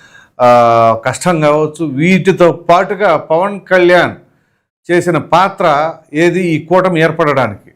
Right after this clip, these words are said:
అంతా ఇంత కాదు. ఇంతమంది కష్టపడితే చివరికి మొన్న అధికారంలోకి వచ్చింది కూటమి. సరే, కొలికిపూడి శ్రీనివాస్ వచ్చేసి ఈ అమరావతి రైతుల తరపున ప్రతిరోజు ఆయన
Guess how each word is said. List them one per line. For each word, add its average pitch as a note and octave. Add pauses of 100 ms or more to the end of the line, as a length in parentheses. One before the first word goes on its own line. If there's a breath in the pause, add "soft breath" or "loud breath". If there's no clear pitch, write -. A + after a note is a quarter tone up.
అంతా F#3+
ఇంత E3+
కాదు. A#2 (460 soft breath)
ఇంతమంది G3+
కష్టపడితే F3 (560)
చివరికి F#3+
మొన్న F3+
అధికారంలోకి D3+
వచ్చింది C#3+
కూటమి. A2+ (1040)
సరే, G#3 (400)
కొలికిపూడి F3+
శ్రీనివాస్ F3
వచ్చేసి F3
ఈ E3
అమరావతి E3
రైతుల D#3
తరపున D3 (420 soft breath)
ప్రతిరోజు E3+ (460)
ఆయన C3